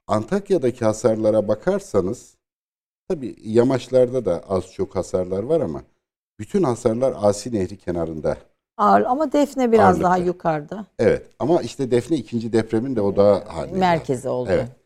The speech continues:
Speaker 1: Şimdi Defne civarında da heyelan bol var.
Speaker 2: Hı hı hı.
Speaker 1: Bolca heyelanlar var. Şimdi depremler sadece binaları yıkmıyor. Başka ne yapıyor? Yani hiç binanın olmadığını düşünün. Başka ne yapıyor? İşte sıvılaşma yaratıyor. Yanal yayılma yaratıyor. Bu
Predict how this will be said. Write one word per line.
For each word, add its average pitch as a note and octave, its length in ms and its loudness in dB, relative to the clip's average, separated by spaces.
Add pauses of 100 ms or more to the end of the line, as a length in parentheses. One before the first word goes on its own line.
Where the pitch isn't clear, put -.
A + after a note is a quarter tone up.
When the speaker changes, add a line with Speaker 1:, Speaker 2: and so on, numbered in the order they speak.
(300)
Speaker 1:
Şimdi G#2 260 -4 (140)
Defne A2+ 440 0
civarında D3 480 2
da F3+ 60 6
heyelan A#2+ 420 6
bol B1+ 180 -6
var. - 120 -20 (360)
Speaker 2:
Hı E3 80 -12
hı - 160 -14
hı. - 80 -14 (320)
Speaker 1:
Bolca F2 280 0
heyelanlar D#2+ 540 0
var. A#1 200 -14 (640)
Şimdi C3+ 320 -2 (520)
depremler D#3+ 480 4
sadece D3 520 -2
binaları B2 420 0
yıkmıyor. D2 440 -8
Başka G#2+ 320 -4
ne A2+ 80 0
yapıyor? - 400 -6 (400)
Yani D#2+ 240 -16
hiç - 240 -20
binanın E2 420 -4
olmadığını C2 680 -8
düşünün. A2 480 -20 (540)
Başka A2+ 280 -4
ne B2+ 80 -2
yapıyor? - 360 -8
İşte - 220 -20
sıvılaşma F#2+ 500 -4
yaratıyor. C2 420 -12 (440)
Yanal F2 300 0
yayılma E2 360 -2
yaratıyor. B1+ 480 -10
Bu D2 180 -18